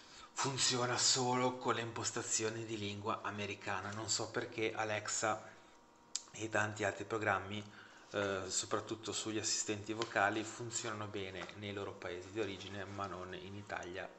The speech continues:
barra Europa. Quindi se la lingua è impostata in italiano sulla vostra Alexa, non vi funzioneranno queste skill. Mm, vabbè, carino il bigliettino di supporto dell'azienda. Troviamo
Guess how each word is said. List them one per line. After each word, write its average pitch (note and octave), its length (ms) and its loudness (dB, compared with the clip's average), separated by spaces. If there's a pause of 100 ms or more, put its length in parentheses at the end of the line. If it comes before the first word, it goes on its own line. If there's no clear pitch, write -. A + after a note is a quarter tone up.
barra F2+ 460 0
Europa. F#2 440 -4 (540)
Quindi G2 320 -2
se - 360 -2
la G2+ 120 -4
lingua G2 320 -4
è F#2 40 -6
impostata - 580 0
in F2 60 -8
italiano G2 520 -4
sulla G2+ 220 -4
vostra G2 320 -4
Alexa, F#2 440 -2 (500)
non G2+ 600 -4 (160)
vi G2 140 -8
funzioneranno F#2+ 960 -2
queste F2+ 300 -8
skill. D#2+ 360 -8 (760)
Mm, G2 960 -8
vabbè, B2+ 220 0 (400)
carino G#2 500 -2
il F#2+ 60 -4
bigliettino G2+ 460 -4
di G2+ 80 -6
supporto - 600 0
dell'azienda. D#3+ 640 2 (1600)
Troviamo A2 540 4